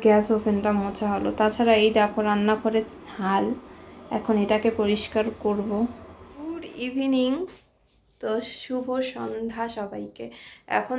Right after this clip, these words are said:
যাচ্ছি হলো তুফানগঞ্জে, একটু কাজ আছে, একটা শাড়ি আছে, তো শাড়িটার ব্লাউজ পিস কাটাতে হবে, আর নতুন শাড়ি, ব্লাউজ পিস কাটাতে হবে আর ব্লাউজ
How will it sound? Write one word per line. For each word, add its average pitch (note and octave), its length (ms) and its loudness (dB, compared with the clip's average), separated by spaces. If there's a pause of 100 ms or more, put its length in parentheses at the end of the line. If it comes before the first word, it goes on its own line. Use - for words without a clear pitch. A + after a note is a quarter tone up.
যাচ্ছি A#3 340 -2
হলো B3+ 140 0 (100)
তুফানগঞ্জে, B3 880 -2
একটু - 240 -18 (160)
কাজ A#3 280 2
আছে, A#3+ 340 -6 (540)
একটা - 240 -12 (140)
শাড়ি A3+ 420 0
আছে, B3+ 260 -4 (120)
তো B3 60 -2 (120)
শাড়িটার A3+ 500 -2 (120)
ব্লাউজ G#3+ 320 -2 (120)
পিস A#3 180 -14 (120)
কাটাতে A#3 420 -6
হবে, A3 340 -8 (840)
আর G#3 220 4 (640)
নতুন A#3+ 260 0 (120)
শাড়ি, A#3+ 320 -4 (1080)
ব্লাউজ A3+ 380 2 (140)
পিস C4 200 -8 (120)
কাটাতে B3 380 -4 (100)
হবে B3+ 280 0 (320)
আর A3 120 2 (380)
ব্লাউজ A#3+ 560 4